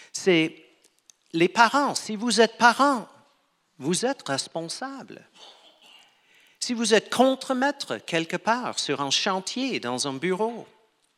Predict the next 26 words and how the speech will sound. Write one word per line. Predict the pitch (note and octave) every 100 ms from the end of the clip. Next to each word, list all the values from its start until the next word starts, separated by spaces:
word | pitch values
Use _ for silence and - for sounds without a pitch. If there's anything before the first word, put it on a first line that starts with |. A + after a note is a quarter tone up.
| _ - - - -
si | - - B3+
vous | A#3+ A3
êtes | A3 -
parrain, | A3+ A3 A3+ G#3+ D3 A2
marraine, | D#3+ G#3 A3+ G#3 E3 G2+ - _ _ _ _ _ _ _ -
ça | - F#3 F#3
vous | F3+ F#3+
concerne. | - G3+ F#3 - B3+ G#3+ G2+ G#2 - _ _ _ _ _ _ _ _ - -
Si | - - D#4
on | C#4+
est | C4+ B3 G#3
enseignant | B3+ B3+ - B3 A3+ A3+ G#3+ A#2 -
et | E3
on | F#3+
a | D#3+
toute | - D#4+ D#4
une | D4
classe | B3+ C4 C4+ G3+ - -
devant | E3 F3+
nous, | F#3+ A#3+ D3 F2+ _ _ _ _ _ _ -
ça | - D#3+
nous | E3
touche, | E3 - C4+ -
ça | E3
nous | C3 B2+ C#3+
inclut. | C#3 - C4 D4